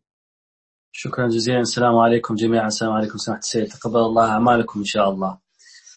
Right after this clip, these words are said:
سماحة السيد، نحن بالطبع نؤمن أن الله سبحانه وتعالى أنزل القرآن، آه، للناس جميعًا،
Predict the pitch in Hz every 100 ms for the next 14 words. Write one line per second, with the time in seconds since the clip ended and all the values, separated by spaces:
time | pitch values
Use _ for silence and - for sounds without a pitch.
0 | _ - 143 147 - - 160 156 143 127
1 | 139 135 131 - - 147 135 135 147 139
2 | 131 131 127 135 135 - 127 123 127 127
3 | 131 127 131 127 123 117 120 117 131 131
4 | 131 120 123 120 117 113 117 131 131 127
5 | 113 123 120 95